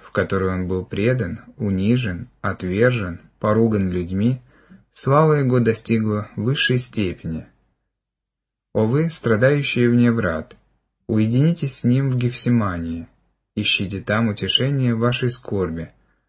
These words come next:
ободритесь, воспряньте душою при мысли о тех торжественных минутах, когда сам Сын Божий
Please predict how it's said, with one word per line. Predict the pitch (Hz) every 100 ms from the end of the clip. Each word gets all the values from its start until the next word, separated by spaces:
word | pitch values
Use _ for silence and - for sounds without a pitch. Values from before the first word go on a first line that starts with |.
| _ _ -
ободритесь, | 98 95 80 95 127 123 85 - _ _
воспряньте | - 107 - 113 113 104
душою | 98 95 - 123 120
при | 101 95
мысли | 95 123 - 92
о | 90
тех | - 113 -
торжественных | 98 101 131 131 110 101 -
минутах, | 87 95 135 - - _ _ _ _ _ _ -
когда | 98 95 98
сам | - 104 110
Сын | - 87 87
Божий | 82 107 131 101